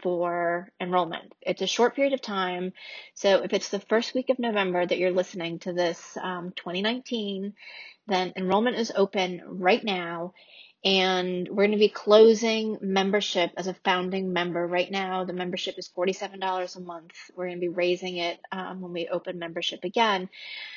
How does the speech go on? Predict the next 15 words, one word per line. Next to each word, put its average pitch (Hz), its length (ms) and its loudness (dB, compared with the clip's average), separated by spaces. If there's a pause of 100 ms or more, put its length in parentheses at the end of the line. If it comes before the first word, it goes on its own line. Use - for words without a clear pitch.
(160)
And 214 160 6
if 208 240 4
you're 220 440 6
ready 220 320 10
to 185 100 2
really 190 500 6
jump 208 240 4
into 185 220 0
your 165 120 2
business, 165 680 -4 (220)
have 202 180 0
the 196 100 6
accountability, 214 960 6
the 190 60 -10
support, - 640 0